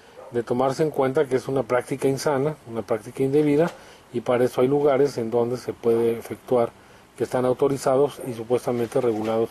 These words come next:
por la autoridad. Pero como le digo, pues, eh, resumiendo, esta reunión fue una mala tarde para el ayuntamiento,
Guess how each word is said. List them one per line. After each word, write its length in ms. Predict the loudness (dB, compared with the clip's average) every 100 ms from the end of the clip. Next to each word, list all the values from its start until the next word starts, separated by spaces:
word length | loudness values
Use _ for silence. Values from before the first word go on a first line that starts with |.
| 0
por 220 | 0 0 -4 -20 -18
la 140 | -8 -6
autoridad. 520 | -2 -4 -4 -8 -10 -12 -20 -20 -20 -20 -20 -20 -20 -20 -6
Pero 220 | 0 2 2
como 180 | 4
le 100 | 4
digo, 300 | 6 4 2
pues, 300 | 4 2 2
eh, 180 | 2 4
resumiendo, 580 | 4 0 0 0 2 0
esta 220 | 2 2
reunión 460 | 2 2 2 0 0
fue 100 | 0
una 160 | 0
mala 240 | 0 0 0
tarde 280 | 2 2 2
para 160 | 2
el 100 | 2
ayuntamiento, 760 | 0 -2 -4 0 0 0 -2